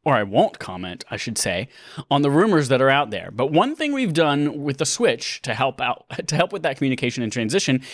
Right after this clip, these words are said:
is the formation of the Nintendo account. In the past, every device we transitioned to had a whole new account system. Creating the Nintendo account will allow us to communicate with our players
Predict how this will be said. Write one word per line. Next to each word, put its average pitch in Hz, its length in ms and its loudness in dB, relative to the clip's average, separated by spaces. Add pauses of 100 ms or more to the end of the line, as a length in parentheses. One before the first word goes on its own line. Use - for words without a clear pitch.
(140)
is 135 140 0
the 131 60 2
formation 147 540 2
of 107 180 -4
the 117 60 -2
Nintendo 123 540 2
account. - 480 -8 (680)
In 180 120 2
the 214 80 -2
past, 147 360 -2
every 139 200 0
device 143 320 2
we 131 60 0
transitioned 131 560 0
to 110 200 0
had 117 160 0
a 107 40 -6
whole 156 220 2
new 160 140 2
account 139 300 0
system. 78 400 -10 (240)
Creating 165 320 2
the 147 60 4
Nintendo 143 440 4
account 120 300 -2
will 131 180 0
allow 120 220 4
us 123 100 -2
to 135 120 -6
communicate 143 580 0
with 113 160 -6
our 107 100 -2
players 139 480 0